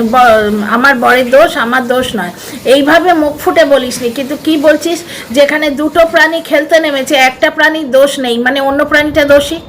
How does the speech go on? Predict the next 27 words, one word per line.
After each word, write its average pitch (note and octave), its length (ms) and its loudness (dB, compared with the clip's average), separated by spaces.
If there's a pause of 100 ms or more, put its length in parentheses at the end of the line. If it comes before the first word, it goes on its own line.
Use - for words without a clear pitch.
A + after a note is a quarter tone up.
(500)
<laughs> - 580 -16
এ C#4 280 6
আবার A#3+ 360 0 (240)
আজকে B3+ 500 -4 (400)
সংসার C#4 440 -2
বোঝাতে G3+ 520 -4
আসছে। - 340 -6 (460)
আর G#3 180 2 (420)
কিছু F4 440 4
হলেই C#4 580 2
সঞ্জয় C#4 420 -2
ভাইয়ের D4 360 -2
বউকে C4+ 340 -2
অ্যাটাক B3 320 0
করবে, B3 300 0
যে C4+ 140 0
বাড়ি A3+ 380 2
করার D4 360 2
জন্যে A#3+ 400 0 (340)
সঞ্জয় C4 500 2
ভাইয়ের D4+ 340 4
বউ B3+ 280 4
নোংরামো C#4 540 2
করেছে, F3+ 420 -4 (320)
কোনো D#4 220 4
প্রমাণ E4 460 2
নেই F#3+ 240 -6